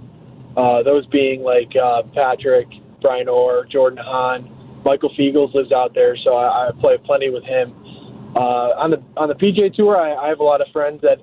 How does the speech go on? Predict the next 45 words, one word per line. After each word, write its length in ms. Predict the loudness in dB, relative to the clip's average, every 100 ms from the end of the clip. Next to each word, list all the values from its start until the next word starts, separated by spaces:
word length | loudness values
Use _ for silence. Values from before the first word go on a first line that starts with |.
| -4
I've, 200 | -6 -4
I've, 320 | -2 -2 -4 _ _ _ _ -20 _ -4
you 100 | -2
know, 180 | -2 -4 -8
acquainted 400 | 0 0 2 0
with 240 | 0 2
a 40 |
lot 240 | 0 2 0
over 200 | -2 -4
the 120 | -16 -4
two 80 | -2
years 260 | 0 0 0
I 80 | 0
was 120 | -2
on 100 | -6
the 80 | -6
Korn 260 | -2 -2 0
Ferry 220 | 0 0
Tour, 420 | -2 0 2 0 -4 -20 -20 -20 -6
um, 360 | -2 -2 -4 -4
just 180 | -4 0
by 140 | -4
playing 300 | 0 0 0
with 120 | 0
them 240 | 0 0 -2
and 80 | -6
hanging 220 | -6 -2
out 180 | 0 0
with 100 | -2
them 100 | 0
a 40 |
lot. 360 | 0 2 -2 -6 -20 -20 -20 -20 -6
Um, 400 | -2 0 -2 -2
I'm 120 | 0
not, 140 | 0 0
I'm, 140 | 0
I'm, 200 | 0 -2 -2
I 80 | -2
wouldn't 300 | 0 0 0
say 80 | 0
I 140 | 2
have 120 | 0
many 360 | -6 -8 -4 -4
close 340 | -2 0 0 0
friends 340 | 0 0